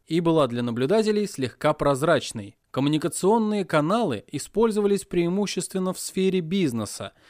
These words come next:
например, когда требовалось устроить собрание партнёров в определённой точке оазиса, не тратя время и деньги на транспортировку туда аватаров всех участников.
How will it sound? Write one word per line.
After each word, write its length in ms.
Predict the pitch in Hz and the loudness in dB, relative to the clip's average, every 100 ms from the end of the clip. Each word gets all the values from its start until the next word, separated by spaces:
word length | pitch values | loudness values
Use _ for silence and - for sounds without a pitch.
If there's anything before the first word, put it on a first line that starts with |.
| _ - | _ -4
например, 340 | 151 247 277 | 0 2 2
когда 320 | - 165 185 | 2 2 2
требовалось 680 | - 135 123 117 160 202 - - _ | 2 2 2 2 0 0 -2 -12 _
устроить 540 | 170 - 247 262 220 - | -4 -2 0 0 -2 -8
собрание 640 | - 180 151 190 185 160 | -2 2 4 4 4 2
партнёров 720 | - 113 - 175 214 190 - - _ | 2 0 0 2 4 2 0 -18 _
в 80 | 196 | 0
определённой 680 | 220 165 135 127 156 170 151 | 2 0 2 4 4 2 0
точке 460 | 120 113 - 127 - | 0 -4 -4 -8 0
оазиса, 680 | 143 131 113 104 - 101 - | 4 4 2 -2 -8 -12 -6
не 140 | 135 | -2
тратя 340 | 151 240 233 156 | 2 2 2 2
время 280 | 160 170 139 | 4 2 0
и 160 | 143 | -2
деньги 380 | 127 190 220 151 | -2 0 2 2
на 340 | 117 139 123 | 2 0 0
транспортировку 880 | 139 135 - 123 113 110 120 113 - | -2 -2 -2 -4 -2 -2 0 -2 -6
туда 320 | 107 120 123 | -8 0 0
аватаров 720 | 120 131 117 117 220 220 190 - _ | 0 -2 -2 0 2 2 0 -6 _
всех 420 | - 131 143 - | -8 0 0 0
участников. 680 | 156 - 131 110 - 107 104 | -8 -2 0 0 -4 -10 -12